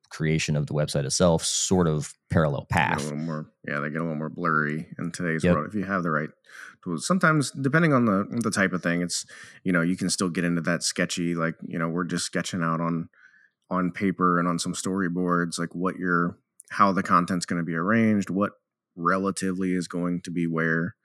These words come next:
Speaker 2: Um, and if you're doing that, that's fine. It's, it's also important to just understand, like,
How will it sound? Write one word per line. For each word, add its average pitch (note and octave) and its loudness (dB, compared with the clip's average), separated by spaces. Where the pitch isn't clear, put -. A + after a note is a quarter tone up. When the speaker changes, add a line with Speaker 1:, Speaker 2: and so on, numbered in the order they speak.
Speaker 2:
Um, E2+ 0
and C#3 8
if B2+ 6
you're B2 8
doing A2 6
that, A2 4
that's F#2+ 0
fine. F#2+ 4
It's, F#2 -4
it's F#2 -6
also F#2+ 2
important F2+ 0
to F#2+ -2
just F2+ -4
understand, E2+ 0
like, D#2 -6